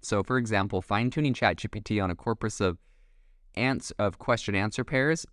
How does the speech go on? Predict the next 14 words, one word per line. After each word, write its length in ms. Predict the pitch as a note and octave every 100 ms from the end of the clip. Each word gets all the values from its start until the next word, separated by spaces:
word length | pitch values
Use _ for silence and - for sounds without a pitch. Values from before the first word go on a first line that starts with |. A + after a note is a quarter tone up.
| _
can 100 | -
improve 300 | A2+ - B2
its 120 | A2 G#2
ability 380 | G2+ G#2 G2+ F#2+
to 140 | -
answer 260 | F#2 F2+ E2+
questions 440 | - F2 - F2+
accurately 680 | E2+ F2 - F2+ E2 F2+ -
and 120 | F#2
generate 380 | F#2 F2 E2+ E2
more 200 | F2+ F2+
relevant 360 | E2+ E2 D#2+ -
responses. 540 | - B2+ A2 - B1
So, 280 | - A#2+ G#2